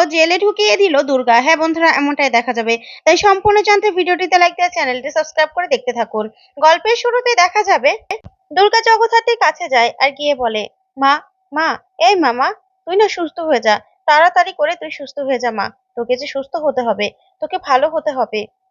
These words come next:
তুই আমার পাশে বসবি, তুই আমার সঙ্গে কথা বলবি মা, তোকে না আমি হেব্বি মিস করি, বিশ্বাস কর, তোকে আমি হেব্বি মিস করি, তোকে না আমি হারাতে পারবো না রে মা, তোকে আমি একদম হারাতে পারবো না, তাই তুই সুস্থ হয়ে যা,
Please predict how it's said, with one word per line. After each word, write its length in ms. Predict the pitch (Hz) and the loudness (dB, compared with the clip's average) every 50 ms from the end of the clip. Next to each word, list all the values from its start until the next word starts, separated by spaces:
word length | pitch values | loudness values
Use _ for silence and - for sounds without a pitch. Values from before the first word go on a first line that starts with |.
| _ _ | _ _
তুই 100 | - 254 254 | -2 0 2
আমার 280 | 226 214 233 254 277 277 | 2 2 0 -2 -2 -2
পাশে 260 | 277 262 254 - 277 | -2 -2 -2 -4 -6
বসবি, 400 | 220 220 220 233 202 - 220 208 202 - _ _ _ _ _ | -8 -8 -8 -10 -8 -8 -10 -10 -10 -10 _ _ _ _ _
তুই 60 | 339 339 | 0 0
আমার 240 | 320 320 320 359 | 2 2 0 -2
সঙ্গে 260 | 349 - 370 339 359 359 - | -2 -4 -4 -6 -6 -4 -2
কথা 200 | 285 285 285 339 | -2 -2 -2 -2
বলবি 280 | 294 302 277 240 247 240 | -2 -4 -4 -4 -4 -4
মা, 140 | 220 220 202 - _ _ _ _ _ - | -4 -4 -6 -8 _ _ _ _ _ -8
তোকে 160 | 262 262 262 302 | -8 -6 -4 -4
না 80 | 330 | -4
আমি 140 | 349 349 359 | -2 -2 0
হেব্বি 260 | 320 294 240 226 277 277 | 0 0 0 -2 -2 -4
মিস 180 | 254 240 226 233 | -4 -6 -8 -8
করি, 200 | - 233 214 202 214 | -10 -10 -8 -8 -8
বিশ্বাস 300 | 214 240 233 - 285 277 - | -10 -8 -6 -4 -6 -4 -2
কর, 180 | - 294 302 311 - _ - _ _ _ | 0 0 0 0 -2 _ -20 _ _ _
তোকে 220 | - 285 277 277 330 | -4 -4 -2 0 -2
আমি 160 | 320 330 359 339 | -2 -2 -2 -2
হেব্বি 300 | 320 311 262 247 294 294 | -2 -2 -4 -2 -4 -4
মিস 180 | 269 240 240 - | -4 -4 -6 -6
করি, 240 | - - 226 220 220 208 - - | -6 -6 -4 -4 -6 -8 -4 -2
তোকে 200 | 302 311 311 359 | -2 0 2 2
না 80 | 359 381 | 2 4
আমি 120 | 392 415 427 | 4 2 2
হারাতে 340 | 370 349 311 311 320 320 339 | 2 2 2 0 0 0 0
পারবো 280 | - 320 302 294 285 285 | 0 0 0 0 0 -2
না 100 | 277 269 | -4 -4
রে 80 | 254 233 | -4 -4
মা, 140 | 226 202 202 - _ _ _ _ | -6 -8 -10 -12 _ _ _ _
তোকে 240 | - 254 247 247 302 302 | -8 -8 -6 -4 -4 -6
আমি 200 | 269 247 269 339 - - - - - | -4 -6 -8 -10 -12 -18 -16 -6 -2
একদম 320 | - 311 302 294 370 370 370 | -2 -2 0 -2 -4 -4 -2
হারাতে 340 | 330 311 269 262 262 254 | -2 0 0 0 0 -2
পারবো 280 | 262 240 226 214 208 208 | -2 -4 -4 -4 -4 -6
না, 120 | 214 208 196 - - _ | -8 -8 -8 -8 -12 _
তাই 160 | _ 226 233 247 | _ -4 -4 -4
তুই 160 | 247 285 277 | -6 -8 -10
সুস্থ 260 | - - 285 262 - 285 | -10 -12 -12 -10 -10 -6
হয়ে 200 | 247 262 240 214 | -4 -2 -2 0
যা, 120 | 202 196 | -2 -2